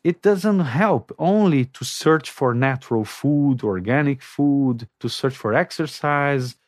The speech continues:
to search for a better system of living.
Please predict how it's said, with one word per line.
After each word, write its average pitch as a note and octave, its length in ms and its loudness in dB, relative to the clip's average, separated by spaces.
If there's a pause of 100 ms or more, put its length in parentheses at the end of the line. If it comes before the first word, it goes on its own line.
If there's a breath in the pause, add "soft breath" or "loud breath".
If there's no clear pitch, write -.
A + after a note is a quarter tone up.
(200)
to C3 180 -2
search D3 360 0
for C3+ 240 0
a C3+ 60 2
better D3 560 2
system - 680 -4
of A#2+ 220 -2
living. B2 540 0